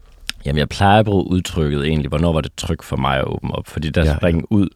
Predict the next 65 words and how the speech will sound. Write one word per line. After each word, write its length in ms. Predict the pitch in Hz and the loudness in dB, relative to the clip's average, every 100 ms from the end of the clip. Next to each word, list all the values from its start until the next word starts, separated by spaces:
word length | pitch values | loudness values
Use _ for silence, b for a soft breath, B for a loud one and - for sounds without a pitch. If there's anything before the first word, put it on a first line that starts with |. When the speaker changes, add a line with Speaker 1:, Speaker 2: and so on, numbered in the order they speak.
| b b b b b - | b b b b b -4
Speaker 1:
ligger 320 | 80 80 73 | 0 0 2
rigtig 240 | 87 85 | 4 4
meget 200 | 73 67 | 4 2
ansvar 300 | 65 71 - | 0 -2 -2
over 140 | - - | -4 -4
på 140 | - | -4
individet, 560 | 69 71 69 82 76 - | -4 -4 -2 -2 0 -2
og 100 | 71 | -2
det 100 | 73 | -2
siger 240 | 95 78 | 2 2
også 120 | 73 | 2
sådan, 100 | 82 | 0
hvis 120 | 71 | -2
du 100 | - | -4
sprang 400 | - - 85 85 | -8 -2 0 4
ud 140 | 120 151 | 2 2
som 180 | 120 - | -2 -2
ti-årig, 420 | - 190 143 80 | 2 6 6 4
er 60 | |
du 100 | 67 | 0
sej, 320 | - 139 147 113 | 0 4 4 2
og 80 | 92 | -2
sprang 260 | - 95 | 0 0
ud 40 | 80 | 0
som 120 | 85 | 0
femogtyve-årig, 720 | 139 123 - 117 95 85 90 | 2 2 2 2 4 2 0
så, 180 | 113 107 B B B B - | 0 -2 B B B B -2
øh, 200 | 87 80 | 0 2
var 60 | |
du 80 | 76 | 2
ikke 160 | 80 78 | 2 2
modig. 420 | 71 73 76 67 - | 2 2 0 -2 -4
Hvor 180 | 80 | -2
Speaker 2:
Mm. 60 | 73 | -2
Speaker 1:
sådan, 200 | 67 76 | -2 -2
i 140 | 71 69 - | -4 -6 -8
virkeligheden 380 | 92 85 78 71 | -6 -2 0 0
handler 180 | 76 73 | 0 0
det 80 | 71 | 0
om, 60 | |
hvornår 240 | 69 73 69 | 0 0 -2
var 80 | |
det 120 | 64 - | -4 -8
trygt 300 | - - - | -10 -8 -8
at 60 | |
åbne 240 | - - - | -8 -6 -6
op. 140 | 67 - - b b b b b b | -6 -8 -14 b b b b b b
Og 160 | 82 104 | 2 2
efter 180 | 101 | 4
niende 220 | 101 90 76 | 4 4 2
klasse 280 | 80 78 | 0 0
startede 340 | 78 73 78 76 | 0 0 2 0
jeg 60 | |
i 120 | 67 71 | -2 -2
gymnasiet, 400 | 71 67 - 67 _ _ - | -2 -2 -6 -12 _ _ -10
lige 200 | 82 90 | -4 -2
med 100 | 78 | -2
det 80 | 62 | -2
samme, 300 | - 62 67 | -4 -2 0
og 40 | |
jeg 80 | 67 | 0
var 60 | 67 | 0
bare 200 | 64 65 | 0 -2
sådan, 100 | - | -6
"Okay, 200 | 85 67 | -4 -4